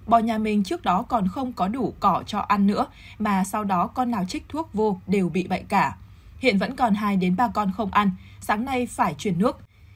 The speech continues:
Bây giờ mấy con đã điều trị khỏi rồi thì nhiều con lại trở bệnh, bệnh trở lại là chết luôn. Tính đến hết ngày mười hai tháng tám,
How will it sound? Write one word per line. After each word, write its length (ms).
Bây 160
giờ 320
mấy 240
con 280
đã 120
điều 180
trị 200
khỏi 260
rồi 300
thì 140
nhiều 200
con 320
lại 220
trở 200
bệnh, 220
bệnh 180
trở 160
lại 320
là 220
chết 260
luôn. 240
Tính 180
đến 280
hết 260
ngày 120
mười 200
hai 280
tháng 220
tám, 280